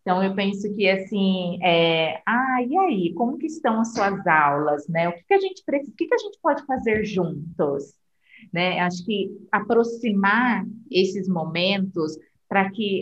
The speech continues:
é, o estar em casa, o fazer aula em casa, seja também significativo, tanto quanto estar na escola. Que estar em casa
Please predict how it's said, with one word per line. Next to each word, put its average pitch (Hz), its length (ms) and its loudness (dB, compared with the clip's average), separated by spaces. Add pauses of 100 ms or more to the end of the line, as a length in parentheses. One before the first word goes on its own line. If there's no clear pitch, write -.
é, 175 340 2
o 196 160 -2
estar 247 480 0
em 214 200 0
casa, 208 480 2
o 180 100 -4
fazer 202 500 2
aula 208 420 4
em 175 140 -4
casa, 208 600 -2 (240)
seja 330 320 0
também 262 380 -2
significativo, 226 960 -4
tanto 294 300 -6
quanto 302 260 -4
estar 302 300 -6
na 330 80 -10
escola. 214 640 -4 (840)
Que 208 380 -2
estar 247 400 0
em 226 140 0
casa 220 720 0